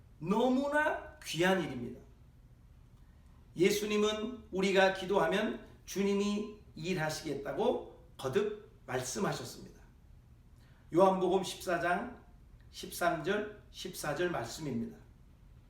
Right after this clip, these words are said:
"너희가 내 이름으로 무엇을 구하든지 내가 시행하리니 이는 아버지로 하여금 아들을 인하여 영광을 얻으시게 하려 함이라.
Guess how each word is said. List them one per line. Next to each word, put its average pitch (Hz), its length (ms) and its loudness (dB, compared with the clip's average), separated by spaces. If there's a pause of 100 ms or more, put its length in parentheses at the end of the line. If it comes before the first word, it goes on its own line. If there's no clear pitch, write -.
(600)
"너희가 208 640 6
내 170 100 4
이름으로 180 760 2 (400)
무엇을 185 680 4
구하든지 151 840 0 (160)
내가 127 440 0
시행하리니 160 840 -4 (880)
이는 233 520 0
아버지로 170 580 4
하여금 139 600 -2 (440)
아들을 226 460 0
인하여 185 520 0
영광을 233 580 2
얻으시게 165 440 -4
하려 160 280 0
함이라. 143 320 -6